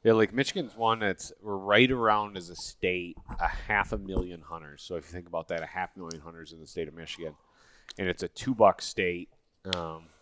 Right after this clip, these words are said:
I mean, maybe a podcast for another day talking about Michigan and, and, and how they have everything set up. Um, before going into rifle season, I wanna say it was two-to-one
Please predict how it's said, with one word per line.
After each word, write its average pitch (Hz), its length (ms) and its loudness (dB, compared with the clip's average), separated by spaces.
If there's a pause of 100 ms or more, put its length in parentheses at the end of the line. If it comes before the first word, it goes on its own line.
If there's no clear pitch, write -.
(480)
I 87 60 -8
mean, 87 220 -6
maybe 85 240 -6
a 80 60 -4
podcast 85 560 -4
for 85 140 -14
another 82 240 -12
day 85 260 -4
talking 82 340 -4
about 78 380 -8 (720)
Michigan 90 460 -4
and, 78 180 -14 (100)
and, 80 160 -14 (260)
and 85 140 -6
how - 140 8
they 82 120 -4
have 82 160 -4
everything 80 320 -8
set 80 260 -2
up. - 320 0 (520)
Um, 76 340 -2 (240)
before 104 400 0
going 101 240 0
into 92 180 -8
rifle 85 380 -2
season, 80 360 -10
I 78 80 -8
wanna 82 220 -6
say 87 160 -2
it 82 80 -4
was 78 180 -14
two-to-one 90 640 -4